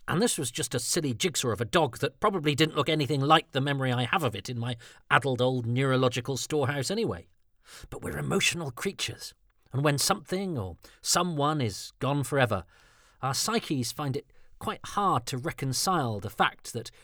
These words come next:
we have a connection with something or someone we can never again see or talk to. Friends of mine, I think, find it slightly odd that my Facebook or Twitter statuses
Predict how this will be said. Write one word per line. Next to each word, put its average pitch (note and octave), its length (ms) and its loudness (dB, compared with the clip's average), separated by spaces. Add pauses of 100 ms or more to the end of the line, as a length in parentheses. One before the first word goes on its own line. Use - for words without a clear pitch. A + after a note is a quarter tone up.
(120)
we C#3+ 120 -2
have D3+ 160 0
a C#3 40 -6
connection D3+ 600 -2
with F#2 120 -8
something G#2+ 520 -6
or F2 120 -8
someone G#2+ 540 -2 (440)
we B2+ 120 0
can B2+ 200 0
never C#3+ 300 2
again C3+ 340 0
see B2 440 -2
or F#2 240 -14
talk F#3 280 -2
to. F2 200 -12 (920)
Friends A#3 400 0
of B2+ 120 -4
mine, C3 180 2
I B2+ 80 2
think, C3 240 -2 (420)
find E3 280 2
it - 100 -6
slightly D3+ 460 -4
odd C3 260 0 (120)
that A2+ 180 -12
my A#2 200 0
Facebook - 600 -2
or G2 160 -8
Twitter A#2+ 300 -6
statuses A2+ 580 -4